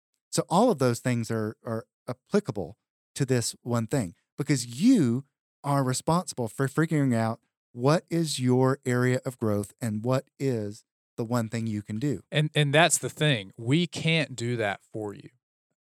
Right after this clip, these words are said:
Speaker 2: We can encourage you to, to think about your life like that, but that's part of the reason why we just find ourselves giving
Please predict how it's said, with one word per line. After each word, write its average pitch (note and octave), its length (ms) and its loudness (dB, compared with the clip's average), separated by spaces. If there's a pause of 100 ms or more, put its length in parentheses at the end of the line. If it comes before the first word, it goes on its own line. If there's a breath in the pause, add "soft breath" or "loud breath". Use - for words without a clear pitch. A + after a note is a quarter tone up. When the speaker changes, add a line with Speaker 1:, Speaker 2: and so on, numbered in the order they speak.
(140)
Speaker 2:
We B2+ 240 0
can E3 160 2
encourage C3+ 640 2
you A#2 340 2
to, A2 380 0
to - 140 -10
think B2+ 220 -2
about A2+ 280 2
your G#2 120 -6
life A#2+ 300 2
like G#2+ 200 -2
that, A2 200 0
but B2+ 100 0
that's D#3+ 160 4
part E3+ 300 4
of D#3+ 40 0
the C#3 80 2
reason D3+ 320 2
why A#2+ 180 4
we A#2 120 0
just A#2 220 -2
find A2+ 260 0
ourselves G#2+ 460 0
giving G#2+ 500 -6